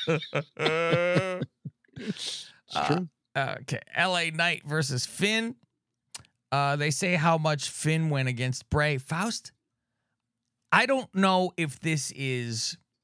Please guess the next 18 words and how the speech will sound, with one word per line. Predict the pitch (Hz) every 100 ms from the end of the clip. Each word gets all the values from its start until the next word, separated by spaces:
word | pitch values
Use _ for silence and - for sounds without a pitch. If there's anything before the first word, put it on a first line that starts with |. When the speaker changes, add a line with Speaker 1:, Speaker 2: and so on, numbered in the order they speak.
| _ _ _ _ _ _ _ _ _ -
Speaker 1:
me | 123 165 202 214 196 185 - _ _ _ _ _
not | 123 135 143 147 135
being | 139 135
as | 95 104
into | 104 127 131 - 139
wrestling | 117 113 - 113 110 113 -
as | 92 82 - -
a | -
twenty-year-old | - - 127 131 127 123 123 131 123
me, | 131 131 135 - _ _ _ -
Speaker 2:
Mm-hmm. | 117 110 104
Speaker 1:
or | 131 131 123 113 101 _ _ -
if | 113
I | 117 123
have | 120
a | 95
fucking | - - 107 - 85
problem. | - - 101 98 104 107 104